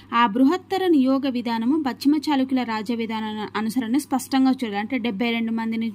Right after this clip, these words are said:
ఆ, పెట్టారు, వాళ్ళని బృహత్త నియోగపతులుగా అనే అధికారులుగా నియమించారని చెప్పేసి మనం ప్రతాపరుద్రుడు లేదంటే రుద్రమదేవి కాలంలో మనం చదివామన్నమాట.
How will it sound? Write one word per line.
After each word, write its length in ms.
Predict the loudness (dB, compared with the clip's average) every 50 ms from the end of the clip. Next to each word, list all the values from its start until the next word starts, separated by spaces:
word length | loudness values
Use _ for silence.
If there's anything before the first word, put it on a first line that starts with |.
| -8 -10 -8
ఆ, 140 | -8 -8 -8
పెట్టారు, 500 | -6 -6 -8 -8 -4 -4 -4 -4 -2 -4
వాళ్ళని 300 | -4 -4 -4 -4 -4 -6
బృహత్త 420 | -6 -4 -4 -4 -4 -4 -4 -4
నియోగపతులుగా 880 | -4 -2 -2 -4 -4 -6 -6 -8 -10 -10 -10 -8 -8 -8 -4 -4 -4 -4 -6 -12 -20 -18 -20 -20 -12 -6 -2
అనే 160 | 0 2 2
అధికారులుగా 640 | 2 0 0 -2 0 0 0 2 2 -2 -2 -2
నియమించారని 720 | -4 -2 -2 -2 0 0 0 0 0 -2 -2 -2 -4 -4 -6
చెప్పేసి 320 | -6 -4 -4 -2 0 0
మనం 200 | 0 0 -2 -4 -4
ప్రతాపరుద్రుడు 800 | -6 -8 -6 -2 -4 -4 -2 -2 -4 -4 -4 -4 -4 -4 -4 -2
లేదంటే 380 | -2 -4 -4 -4 -4 -6 -4 -4
రుద్రమదేవి 580 | -4 -4 -2 -2 -2 -2 -2 -2 -2 -4 -4
కాలంలో 420 | -4 -4 -4 -4 -4 -4 -4 -2 2
మనం 200 | 2 4 4 4
చదివామన్నమాట. 720 | 2 2 0 0 0 -2 -2 -2 -4 -6 -8 -8 -4